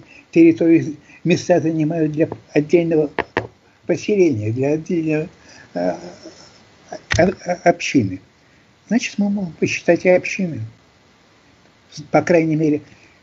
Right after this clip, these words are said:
э, с-, не больше какого коли-, количества их, э, было.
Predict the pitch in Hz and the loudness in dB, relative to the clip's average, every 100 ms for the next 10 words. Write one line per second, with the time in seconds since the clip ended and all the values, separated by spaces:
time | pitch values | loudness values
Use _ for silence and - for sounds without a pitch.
0 | _ - - - - _ _ - - - | _ -10 -10 -16 -18 _ _ -20 -20 -20
1 | - 151 208 156 175 156 - 143 147 - | 0 4 4 4 4 4 0 -6 -6 0
2 | 143 110 110 147 143 151 - 147 180 - | 0 0 0 0 0 -6 -2 0 0 -4
3 | - 135 139 - 175 - 151 131 135 147 | -10 -6 -4 -6 -14 -12 -6 -6 -6 -10
4 | 147 82 | -6 -4